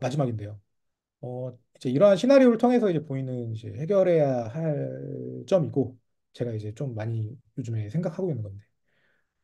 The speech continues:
어, 유통업계에는 라스트 마일 프로블럼이라는 게 있더라고요. 이게 이제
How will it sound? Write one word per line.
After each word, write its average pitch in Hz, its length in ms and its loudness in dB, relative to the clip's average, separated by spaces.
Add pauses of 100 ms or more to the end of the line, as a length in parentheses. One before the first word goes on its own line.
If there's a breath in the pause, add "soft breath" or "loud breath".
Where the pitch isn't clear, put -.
어, 110 440 -10
유통업계에는 147 1200 6
라스트 113 320 -6
마일 151 280 6
프로블럼이라는 180 1000 2
게 107 80 -6
있더라고요. 101 460 -8 (560)
이게 127 140 -2
이제 113 360 -4